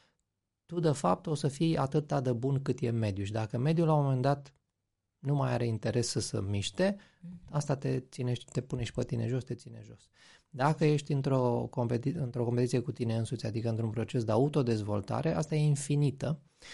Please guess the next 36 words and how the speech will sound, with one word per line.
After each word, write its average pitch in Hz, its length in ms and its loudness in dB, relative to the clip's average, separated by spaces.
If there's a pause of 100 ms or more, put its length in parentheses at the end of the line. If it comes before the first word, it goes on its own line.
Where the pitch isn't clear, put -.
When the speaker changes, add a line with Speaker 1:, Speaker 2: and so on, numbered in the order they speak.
(260)
Speaker 1:
și, - 240 -4
în 143 160 2 (280)
principal, 143 640 2
se 160 200 0
hrănește 156 600 4
din 120 160 2
competiția 110 600 -2
cu 117 140 -4
ceilalți. 113 500 -4
Adică 117 240 -10 (140)
înveți 160 320 0
de 160 80 2
la 151 140 2
ceilalți, 131 680 -2
te - 80 -6
inspiri 117 480 0
de 147 120 2
la 135 140 0
ceilalți, 123 520 -4
te - 100 -8
duci 107 140 -10
și - 140 -10
întrebi 151 360 2
pe 151 120 0
ceilalți, 123 680 -2 (260)
te - 100 -18
ajuți 160 360 4
de 151 120 6
ceilalți. 123 600 -2 (400)
Uh, 143 260 -4
sunt 139 180 2
relații 156 340 4
foarte 160 260 2
diferite 135 760 2
decât 131 340 0
dacă 123 420 0